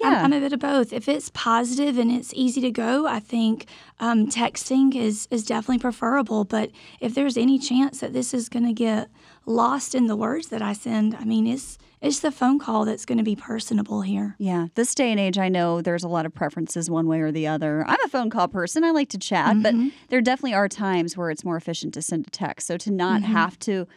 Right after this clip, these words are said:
Speaker 2: pick up the phone and call every parent, which I
Speaker 1: Mm-hmm.
Speaker 2: imagine takes a lot of your time as well.
Speaker 1: Right.
Speaker 2: If you can communicate with them with supportive resources or more of your sticky notes, which we know you love,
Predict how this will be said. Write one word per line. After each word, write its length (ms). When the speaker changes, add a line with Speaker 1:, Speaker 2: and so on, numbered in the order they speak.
Speaker 2:
pick 140
up 80
the 80
phone 220
and 100
call 400
every 300
parent, 560
which 200
I 100
Speaker 1:
Mm-hmm. 100
Speaker 2:
imagine 300
takes 200
a 60
lot 160
of 40
your 140
time 260
as 160
well. 440
Speaker 1:
Right. 280
Speaker 2:
If 120
you 100
can 160
communicate 460
with 120
them 160
with 120
supportive 340
resources 540
or 100
more 240
of 80
your 80
sticky 320
notes, 400
which 180
we 120
know 100
you 140
love, 420